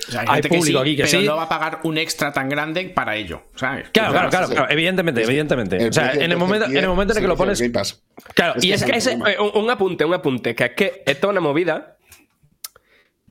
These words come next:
Speaker 4: porque el extra tan grande,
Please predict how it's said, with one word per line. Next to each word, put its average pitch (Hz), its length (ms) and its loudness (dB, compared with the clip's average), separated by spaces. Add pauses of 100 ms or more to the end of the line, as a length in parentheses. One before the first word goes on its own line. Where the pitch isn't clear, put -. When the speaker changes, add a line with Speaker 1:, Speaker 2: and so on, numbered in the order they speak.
(140)
Speaker 4:
porque 156 720 0 (640)
el 139 180 2
extra 202 320 -2
tan 156 220 0
grande, 139 600 -2